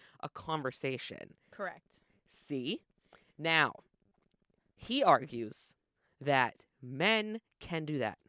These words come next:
Speaker 2: One hundred percent.
Speaker 1: No, you're gonna say they can literally come, but they're still talking?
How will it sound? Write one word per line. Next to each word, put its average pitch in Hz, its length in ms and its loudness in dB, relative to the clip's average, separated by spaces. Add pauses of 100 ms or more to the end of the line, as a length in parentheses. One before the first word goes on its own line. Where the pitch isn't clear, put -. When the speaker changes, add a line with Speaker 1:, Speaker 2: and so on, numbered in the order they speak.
Speaker 2:
One 202 140 -10
hundred 196 220 -10
percent. 160 240 -20 (280)
Speaker 1:
No, 262 500 4 (240)
you're 202 420 0
gonna 415 220 0
say 233 400 0
they 226 180 2
can 247 240 -2
literally 294 400 0
come, 226 400 -2
but 214 140 -2
they're 196 120 4
still 214 320 0
talking? 233 580 -2